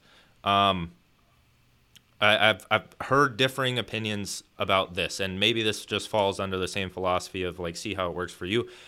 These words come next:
But I believe Pete doesn't like this, and, uh, let's say, like, Grimhood, for example, heavily likes this. Fermented foods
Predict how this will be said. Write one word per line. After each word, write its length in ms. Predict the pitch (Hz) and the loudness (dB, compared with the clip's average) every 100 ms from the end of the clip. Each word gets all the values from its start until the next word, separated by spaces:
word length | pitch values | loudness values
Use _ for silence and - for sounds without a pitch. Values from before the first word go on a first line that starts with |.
| - | -8
But 240 | - 98 - | -2 -2 0
I 520 | 95 92 95 92 92 - _ _ _ _ _ _ 95 | 2 4 4 4 2 -2 _ _ _ _ _ _ -6
believe 440 | 98 104 104 101 | 0 2 2 0
Pete 340 | - 139 139 - _ _ _ _ _ _ _ _ _ _ _ - | 0 0 0 -4 _ _ _ _ _ _ _ _ _ _ _ -2
doesn't 300 | 117 120 113 | 0 2 2
like 220 | 120 120 | 2 4
this, 340 | 151 151 - - | 2 0 -4 -8
and, 560 | - 101 101 101 98 95 - _ _ _ _ | -2 0 2 0 0 -4 -6 _ _ _ _
uh, 460 | 98 95 92 90 87 | -4 0 0 0 -2
let's 200 | 80 95 | -4 -2
say, 140 | - 101 | 0 0
like, 160 | 98 | 0
Grimhood, 360 | 87 101 101 90 | -2 -4 -4 -6
for 140 | 95 | -6
example, 460 | 92 92 92 92 90 - - | -6 -6 -4 -6 -6 -10 -2
heavily 300 | 139 113 95 | 0 0 -2
likes 280 | 85 80 | -2 -6
this. 180 | - - _ _ _ _ _ _ - | -10 -18 _ _ _ _ _ _ -8
Fermented 480 | 110 117 123 123 | -2 0 0 -2
foods 440 | - 104 82 - | -4 -6 -6 -8